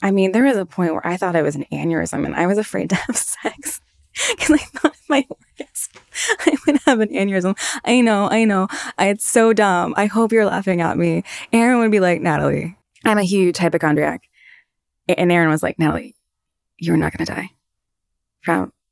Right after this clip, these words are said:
an orgasm. Like, you're not, at least not right now." Um, and I get it from my mom. My mom's a huge hypo-, hypochondriac too. And when the headaches, <sighs> okay, so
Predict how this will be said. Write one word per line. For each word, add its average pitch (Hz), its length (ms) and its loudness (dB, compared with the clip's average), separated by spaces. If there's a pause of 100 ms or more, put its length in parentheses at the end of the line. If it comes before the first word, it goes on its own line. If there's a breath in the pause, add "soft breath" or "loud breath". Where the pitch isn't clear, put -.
(1040)
an 180 120 2
orgasm. - 380 -2
Like, 160 160 -4
you're 170 100 2
not, - 340 -2
at 170 340 2
least 196 180 4
not 185 160 -2
right 160 140 -4
now." 156 220 -10 (640 loud breath)
Um, 160 340 0 (260 loud breath)
and 254 80 4
I 294 80 4
get 269 140 0
it 311 140 -4
from 285 120 2
my 269 140 4
mom. 190 340 2
My 180 80 2
mom's 185 240 0
a 202 40 -2
huge 208 200 0
hypo-, 190 300 -4
hypochondriac 165 800 0
too. 320 540 2 (500 loud breath)
And 165 640 2 (1700)
when 277 260 4
the 262 80 4
headaches, 254 420 0 (240)
<sighs> - 240 -8 (720 loud breath)
okay, 233 140 2
so 254 220 2